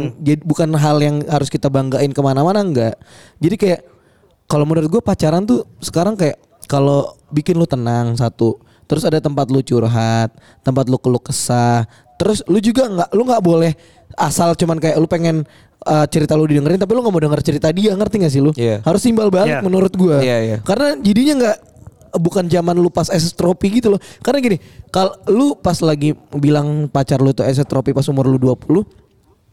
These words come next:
Speaker 2: apapun yang dia bilang, lu nggak bakal denger karena ya lu kan, lu, lu gue yang gue dapetin gitu.
Speaker 3: Nah, ya, lu
Speaker 2: Ngerti nggak sih?
Speaker 3: piala gue aja
Speaker 2: Lu
Speaker 3: udah.
Speaker 2: piala gue doang.
Speaker 3: Udah diem lu, gue tenteng-tenteng aja gitu.
Speaker 2: Nah, sedangkan kalau
Speaker 1: Hmm.
Speaker 2: sekarang kan kayak ap-, eh, bakal kelihatan effort dia juga gitu loh. Su-, sumuran kita yang menurut gue pacar-,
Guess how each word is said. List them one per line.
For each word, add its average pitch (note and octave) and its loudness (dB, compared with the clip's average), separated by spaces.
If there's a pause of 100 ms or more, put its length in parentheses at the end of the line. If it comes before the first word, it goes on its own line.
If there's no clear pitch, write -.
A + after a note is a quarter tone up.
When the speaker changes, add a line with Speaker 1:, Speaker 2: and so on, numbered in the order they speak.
(140)
Speaker 2:
apapun F3 -2
yang E3 0
dia D#3 2
bilang, B2 -4 (280)
lu F#3+ 0
nggak G#3+ 0
bakal B2+ 0
denger F#3+ -2
karena F3 -4 (300)
ya B2 -4
lu A#2+ 0
kan, F4+ -6 (580)
lu, A3 -2
lu F#3 2
gue B3+ 2
yang C#3+ -2
gue B2 -2
dapetin D#3 -4
gitu. D3+ -4
Speaker 3:
Nah, A#2+ -2
ya, A#2 0
lu A#2 -2
Speaker 2:
Ngerti C3+ -2
nggak B2+ -2
sih? A2+ 2
Speaker 3:
piala G#2 -2
gue G#2+ -2
aja C3 -4
Speaker 2:
Lu E3 0
Speaker 3:
udah. - -2
Speaker 2:
piala C3+ 0
gue A2+ -2
doang. D3+ 0
Speaker 3:
Udah D3 -6
diem D#3 0
lu, E3+ 0
gue C#3+ -2
tenteng-tenteng B2 -2
aja C3 -2
gitu. A2 -4
Speaker 2:
Nah, C#3+ 0
sedangkan C#3+ -4
kalau D#3+ -2
Speaker 1:
Hmm. C3 -4
Speaker 2:
sekarang F3 -2
kan B3 -2
kayak E3+ -2 (500)
ap-, - -8
eh, D3+ 0
bakal D#3 -2
kelihatan G3+ -2
effort C#3+ -4
dia C3+ -2
juga C3+ -4
gitu B2+ -4
loh. A#2+ 2
Su-, C3 -4
sumuran B2+ -4
kita F3 -6
yang D3+ -4
menurut C3 -6
gue E3 -2
pacar-, D3+ -4